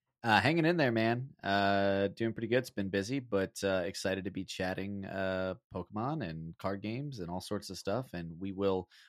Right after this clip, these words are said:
uh, you know, actually with, uh, it's, it's funny,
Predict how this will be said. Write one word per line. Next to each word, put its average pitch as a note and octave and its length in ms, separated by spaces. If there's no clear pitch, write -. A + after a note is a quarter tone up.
uh, F2 520
you A2 100
know, G#2+ 180
actually A#2+ 360
with, G#2+ 380
uh, G2 400
it's, G#2+ 280
it's A2+ 160
funny, A2+ 480